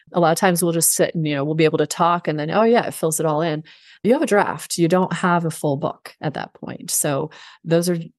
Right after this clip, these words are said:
some things that I always tell people, like, be aware that you have to fit it in. You need to have a realistic expectation of how long it's gonna take.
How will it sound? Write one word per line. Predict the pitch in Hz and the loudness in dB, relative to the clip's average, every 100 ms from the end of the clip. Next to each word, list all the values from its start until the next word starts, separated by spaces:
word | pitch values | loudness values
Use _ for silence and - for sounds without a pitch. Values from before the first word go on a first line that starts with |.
| _ - | _ -6
some | - 165 | -4 -2
things | 170 165 160 | -2 -2 -2
that | 151 | 0
I | 143 | 2
always | 147 147 151 | 2 0 0
tell | 180 156 | 0 -2
people, | - - | -2 -6
like, | - 160 - - _ _ _ 165 160 _ | -4 -4 -6 -16 _ _ _ -12 -12 _
be | 196 220 247 | 2 4 4
aware | 247 214 202 143 | 2 2 2 2
that | - - | -2 -4
you | 160 151 | -4 -2
have | 175 175 | -2 -2
to | - | -2
fit | - 208 | 0 0
it | 208 | 2
in. | - 156 151 151 - | 2 2 2 -2 -6
You | 165 160 | -2 0
need | 160 190 | 2 2
to | 196 | 2
have | 190 | 2
a | 170 | 2
realistic | 165 151 160 - 160 | 0 0 -2 -2 -2
expectation | 156 156 - 139 - 156 - | -2 -4 -4 -2 0 0 0
of | 147 | -6
how | - 160 | -2 -2
long | 151 139 160 180 | 0 0 2 2
it's | 160 | 0
gonna | - 143 | -4 -6
take. | - 147 147 156 | -4 -2 0 -2